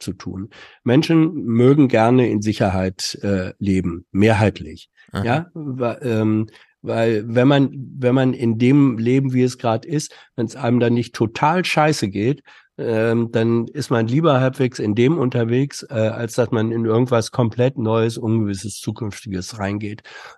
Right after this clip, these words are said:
Speaker 1: Ähm, und deswegen, bevor Menschen, die in halbwegs erträglichen Verhältnissen leben, ähm, sagen, „Oh, das müssen wir jetzt aber gerade mal alles radikal ändern“,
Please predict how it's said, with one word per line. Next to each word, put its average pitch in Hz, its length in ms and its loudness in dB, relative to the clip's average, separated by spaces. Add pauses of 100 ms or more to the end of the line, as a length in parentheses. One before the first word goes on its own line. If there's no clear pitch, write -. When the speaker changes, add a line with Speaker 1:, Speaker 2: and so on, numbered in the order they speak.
(100)
Speaker 1:
Ähm, 110 420 4 (240)
und 120 340 0
deswegen, 139 920 0
bevor 175 600 2
Menschen, 151 580 2
die 135 160 2
in 120 140 0
halbwegs 147 420 -2
erträglichen 127 680 -4
Verhältnissen 110 840 -4
leben, 98 440 -2 (520)
ähm, 110 320 0 (140)
sagen, 120 520 0
„Oh, 147 140 2
das 110 220 0
müssen 135 180 2
wir 139 80 4
jetzt 123 140 -2
aber 120 240 -4
gerade 127 520 0
mal 117 260 0
alles 127 340 -2
radikal 123 760 0
ändern“, 127 540 0